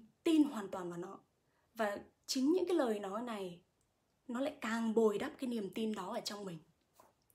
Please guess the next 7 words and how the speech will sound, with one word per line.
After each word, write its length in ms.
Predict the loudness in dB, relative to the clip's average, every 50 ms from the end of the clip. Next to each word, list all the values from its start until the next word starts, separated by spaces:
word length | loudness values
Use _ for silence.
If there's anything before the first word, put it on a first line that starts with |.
| _ _ _ _ _ _ _ _ _ -20 -20 -20 -20 -20 -12 _
Thế 100 | 0 0
thì 100 | 2 2
cái 160 | 2 2 0
việc 280 | 2 4 4 4 4 2
mà 100 | -2 -4 -4
chúng 160 | -6 -6 -6
ta 460 | -4 -4 -2 -2 -2 -4 -4 -6 -8